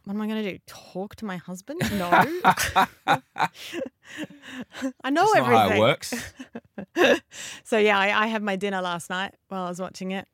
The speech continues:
Speaker 1: It was nice. Had some eggplant,
Speaker 2: Mm.
Speaker 1: tomato.
Speaker 2: Mm.
Speaker 1: I, lo-, I love an Italian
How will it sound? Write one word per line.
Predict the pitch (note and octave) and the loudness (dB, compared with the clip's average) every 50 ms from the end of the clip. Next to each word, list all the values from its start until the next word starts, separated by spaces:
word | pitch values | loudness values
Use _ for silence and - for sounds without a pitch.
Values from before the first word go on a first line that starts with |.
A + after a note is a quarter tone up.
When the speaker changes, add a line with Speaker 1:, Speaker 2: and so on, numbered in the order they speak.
| _ _ _ - | _ _ _ -16
Speaker 1:
It | |
was | F3+ D3+ E3 - | -16 -14 -14 -12
nice. | F#3 F3 E3+ F3 E3+ - - - - _ _ _ | -12 -10 -10 -10 -12 -12 -14 -18 -20 _ _ _
Had | - G#3 F#3+ - | -16 -14 -14 -12
some | - F#3 F3 E3+ E3+ - _ _ - | -12 -12 -10 -12 -12 -16 _ _ -8
eggplant, | A3 G#3 - - A#3 A3 A3+ A#3 - - _ _ _ _ _ - - | -8 -8 -8 -6 -6 -6 -6 -6 -8 -10 _ _ _ _ _ -18 -14
Speaker 2:
Mm. | D#2+ D#2 C#2+ E2 F2+ - | -14 -14 -14 -16 -18 -20
Speaker 1:
tomato. | - - G#3 G#3+ A3 A3 A3 A3+ A3+ A3+ - _ - | -14 -8 -8 -6 -4 -4 -4 -6 -6 -8 -10 _ -14
Speaker 2:
Mm. | D#2 E2 D2+ D2+ F2+ - _ _ - | -12 -12 -12 -12 -14 -18 _ _ -10
Speaker 1:
I, | G#3 | -8
lo-, | G#3+ G#3+ - | -8 -6 -6
I | G#3+ | -6
love | A3 G#3 G#3 | -6 -6 -6
an | G3+ G#3 | -8 -8
Italian | G3+ F#3+ - - - G#3 G#3+ G#3 G#3 G3 G3 G3 G3 F#3 E3 | -8 -10 -12 -10 -10 -8 -8 -8 -10 -10 -10 -8 -8 -10 -10